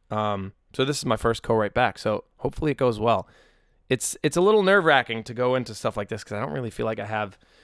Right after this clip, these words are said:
very many good ideas. Um, I feel like I used up all my good ideas. I need to, like,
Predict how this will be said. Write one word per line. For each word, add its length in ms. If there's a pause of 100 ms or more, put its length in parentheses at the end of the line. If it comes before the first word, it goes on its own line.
(140)
very 220
many 280
good 420 (160)
ideas. 600 (240)
Um, 380 (320)
I 80
feel 140
like 140
I 40
used 320
up 140
all 100
my 140
good 160
ideas. 360
I 60
need 140
to, 80
like, 320